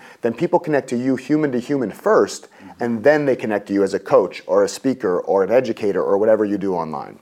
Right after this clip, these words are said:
Speaker 2: We
Speaker 1: That's
Speaker 2: all
Speaker 1: been my
Speaker 2: think that we
Speaker 1: experience.
Speaker 2: have to be perfect, you know, perfectly dressed, perfectly,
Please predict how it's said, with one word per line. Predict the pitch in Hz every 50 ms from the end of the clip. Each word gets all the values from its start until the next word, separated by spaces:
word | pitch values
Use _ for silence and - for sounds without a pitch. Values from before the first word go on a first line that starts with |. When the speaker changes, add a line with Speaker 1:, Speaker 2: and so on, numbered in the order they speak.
| _ _ -
Speaker 2:
We | 101
Speaker 1:
That's | 104 110
Speaker 2:
all | 139
Speaker 1:
been | 151 123
my | - -
Speaker 2:
think | 139 131 110
that | 104 101 92
we | 110
Speaker 1:
experience. | 107 95 110 107
Speaker 2:
have | -
to | - 98
be | 92 101
perfect, | 92 - - 104 104 - - - - -
you | -
know, | 71 80 82 78 - _ _ _ _ _ _ _
perfectly | - 110 104 - 95 - - 82 76
dressed, | 71 87 101 110 113 113 110 110 -
perfectly, | - 107 104 - 98 92 92 82 82 82 80 80 78